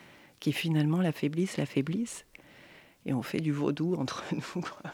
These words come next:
finalement, au lieu de se donner la force d'être, euh, chacun différent, qui on est, et surprenant. Voilà. De, et il y a une phrase dans le texte qui dit, euh, euh, « Dans le doute,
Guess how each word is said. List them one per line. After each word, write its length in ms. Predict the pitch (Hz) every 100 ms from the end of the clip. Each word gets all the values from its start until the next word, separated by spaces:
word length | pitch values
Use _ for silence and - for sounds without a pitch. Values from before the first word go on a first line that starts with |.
| - -
finalement, 520 | - - 120 123 131 - - - - -
au 100 | 143
lieu 140 | 143 147
de 80 |
se 120 | 135 143
donner 240 | 123 127
la 120 | -
force 400 | - - 135 -
d'être, 380 | - - - -
euh, 120 | 139 135 135 147 151 160 -
chacun 420 | - - - 165
différent, 520 | 180 135 - 110 131 165
qui 200 | - -
on 200 | 127 131
est, 160 | 143 185 - - - -
et 60 | -
surprenant. 600 | - - - - 180 247 _ _ _ _ _ _ - _ 151
Voilà. 220 | 151 165 _ -
De, 80 | 139
et 180 | 135
il 60 | 127
y 60 | 123
a 80 | 117
une 180 | 120
phrase 260 | 123 - 156
dans 100 | 135
le 60 | 120
texte 300 | 151 - -
qui 120 | 117
dit, 220 | 131 143
euh, 60 | 131 - - - - - - - -
euh, « 280 | - - - 151 - - 165 -
Dans 140 | 123
le 60 | 127
doute, 280 | 165 180